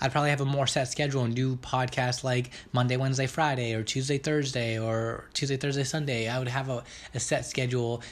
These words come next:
with set interviews to, to do certain time slots and then promote podcasts and put it out.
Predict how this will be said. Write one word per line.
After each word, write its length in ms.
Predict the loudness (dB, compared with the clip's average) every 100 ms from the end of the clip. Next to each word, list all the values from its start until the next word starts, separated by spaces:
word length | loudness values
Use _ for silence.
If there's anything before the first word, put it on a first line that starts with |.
| -14 -6
with 100 | -4
set 280 | 0 0 0
interviews 680 | -2 0 0 0 0 -6 -10 -4
to, 480 | -2 0 -2 -2 -4
to 360 | -4 -2 -2
do 640 | 0 0 0 0 -2 -4
certain 300 | -2 0 0
time 220 | 0 -2 0
slots 420 | 0 0 -2 -6
and 460 | -6 -4 -2 -2
then 200 | -2 -2
promote 380 | 0 0 0 0
podcasts 400 | 0 0 0 -2
and 100 | -2
put 140 | -2 0
it 60 |
out. 240 | 0 0